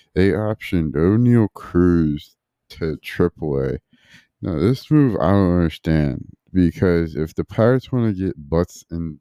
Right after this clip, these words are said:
seats in P N C Park, they should have this guy on their opening day roster, 'cause this guy is interesting to watch. During spring training, he's had, he's hitting, what, like,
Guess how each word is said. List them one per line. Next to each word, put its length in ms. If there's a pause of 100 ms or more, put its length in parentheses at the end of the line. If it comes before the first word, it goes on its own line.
seats 600
in 220
P 160
N 160
C 220
Park, 400 (800)
they 220
should 300
have 300
this 200
guy 300
on 100
their 160
opening 460
day 180
roster, 720 (520)
'cause 240
this 220
guy 480 (240)
is 580
interesting 640
to 100
watch. 680 (120)
During 320
spring 340
training, 460
he's 300
had, 500 (760)
he's 260
hitting, 500
what, 480
like, 200